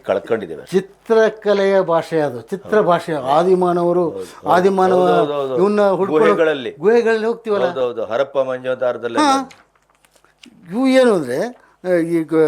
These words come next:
Speaker 2: ಕೊಂತಿಗುಡಿಯ ಸಂಕೀರ್ಣ, ಆ ಸಂಕೀರ್ಣದಲ್ಲಿ ಇವು ಅಷ್ಟೆಲ್ಲ ಇದ್ದಾವೆ, ಅಲ್ಲೆಲ್ಲ ಇದ್ದಾವೆ. ಛತ್ತಿನಲ್ಲಿ ಎಂಥ ಅದ್ಭುತವಾಗಿ ಇದಾವೆ ಅಂತಂದ್ರೆ, ನೀವು ಆ ಭುವನೇಶ್ವರಿಗಳನ್ನು ನೋಡ್ಬೇಕು. ಇಲ್ಲಿ ನೋಡಿ,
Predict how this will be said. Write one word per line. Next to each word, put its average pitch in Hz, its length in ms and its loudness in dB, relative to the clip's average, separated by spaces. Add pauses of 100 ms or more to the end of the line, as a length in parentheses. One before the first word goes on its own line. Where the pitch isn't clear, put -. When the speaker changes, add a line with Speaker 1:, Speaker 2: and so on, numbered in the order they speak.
(400)
Speaker 2:
ಕೊಂತಿಗುಡಿಯ 196 640 0 (100)
ಸಂಕೀರ್ಣ, 170 360 -2
ಆ 143 240 0 (180)
ಸಂಕೀರ್ಣದಲ್ಲಿ 175 460 -4
ಇವು 165 100 0
ಅಷ್ಟೆಲ್ಲ 156 360 -2
ಇದ್ದಾವೆ, 120 520 -10 (640)
ಅಲ್ಲೆಲ್ಲ 175 260 2
ಇದ್ದಾವೆ. 143 380 0
ಛತ್ತಿನಲ್ಲಿ 170 760 -10 (440)
ಎಂಥ 110 280 -14
ಅದ್ಭುತವಾಗಿ 165 680 -4
ಇದಾವೆ 147 260 -2
ಅಂತಂದ್ರೆ, 131 680 -10 (280)
ನೀವು 127 340 -6
ಆ 117 420 -12 (480)
ಭುವನೇಶ್ವರಿಗಳನ್ನು 170 1500 2
ನೋಡ್ಬೇಕು. 135 480 -4 (260)
ಇಲ್ಲಿ 123 160 -8
ನೋಡಿ, 110 260 -10